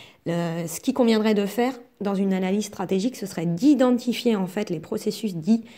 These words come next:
euh, fonctionnant en mode dégradé majeur, de criticité majeure. Mais et dans un second temps, de les coter et d'essayer d'analyser dans la cotation maximale quels sont les processus fonctionnant en mode dégradé qui pourraient,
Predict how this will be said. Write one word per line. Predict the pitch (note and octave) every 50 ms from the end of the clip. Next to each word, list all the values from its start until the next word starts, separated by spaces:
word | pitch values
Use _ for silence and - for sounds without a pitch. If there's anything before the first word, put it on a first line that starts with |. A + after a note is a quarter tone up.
| - - - - _ _ F#3
euh, | F3+ E3+ E3 E3
fonctionnant | - B3 A3 A3 B3 A3 A3 A#3 A#3+
en | G#3+ F#3+
mode | G3 G#3 G#3 F3
dégradé | F3 F#3+ F#3+ F#3+ F3+ F3+ F#3 F3+ F#3 F#3+ G3+ G3 - -
majeur, | F3+ F3+ G3+ A3 G3+ F3 G3+ G3+ A3+
de | G#3+ F#3 E3+ G3+
criticité | G3+ - - - F#3+ - - - G#3 G3 - A3 G#3+ A3
majeure. | G3+ G3 F3+ E3+ D#3 D#3+ D#3+ D#3 - - - - - - - -
Mais | G3 G#3 A#3 B3 B3 A#3
et | A3 G#3+
dans | F3 F#3 G#3+ A3 A3
un | A3 A3+
second | A3+ - - C#4 C4 B3 B3+ A3+ A3
temps, | - A3 G#3 A3 -
de | - G3+ A3
les | A#3 A#3+
coter | A#3+ - A3 G#3 - - D#3+ D#3 D#3+ - - - - - - - _ -
et | A#3 A#3
d'essayer | G#3 F#3+ F#3 F#3 A3 C#4 D4 C#4+ - D4 C#4 C4
d'analyser | A3+ B3 A#3+ B3 A#3+ A3+ A3+ G#3+ B3
dans | A3+ G#3+
la | G3 F#3+
cotation | - A3 G3 G3+ F#3 F#3 - F#3+
maximale | F3+ F3 F3 - - - G3 G3+ G#3+ G#3 G3+ G#3+ -
quels | - C4 C4 B3+ B3+ A#3
sont | - - - - B3+ B3
les | A#3+ G#3+ G#3
processus | G3+ - - A#3 - A#3 A3 - A#3 A3+ -
fonctionnant | A3 G3 F#3+ - G#3 G3 G3 G3
en | F#3+
mode | F#3 F#3 F3 D#3
dégradé | D#3+ F3 D#3+ E3+ F3 E3+ A3 B3
qui | - - F#3
pourraient, | - - - _ - - D4 C#4+ C#4 C4 C#4 C4+ B3 G#3+